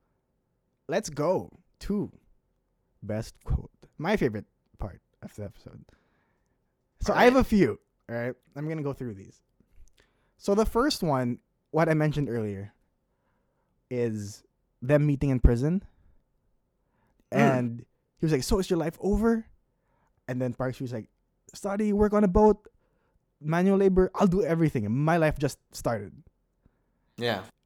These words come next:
Speaker 1: He's, like, so determined. I love that part.
Speaker 2: Yeah.
Speaker 1: Um,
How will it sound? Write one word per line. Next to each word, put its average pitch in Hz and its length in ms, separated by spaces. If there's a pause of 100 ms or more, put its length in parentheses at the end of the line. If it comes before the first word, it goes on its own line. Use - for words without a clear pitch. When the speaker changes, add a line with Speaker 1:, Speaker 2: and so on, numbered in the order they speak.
(100)
Speaker 1:
He's, 156 140
like, 135 100
so 185 320
determined. 139 560 (280)
I 123 100
love 151 300
that 131 140
part. - 160
Speaker 2:
Yeah. 107 180 (580)
Speaker 1:
Um, 139 580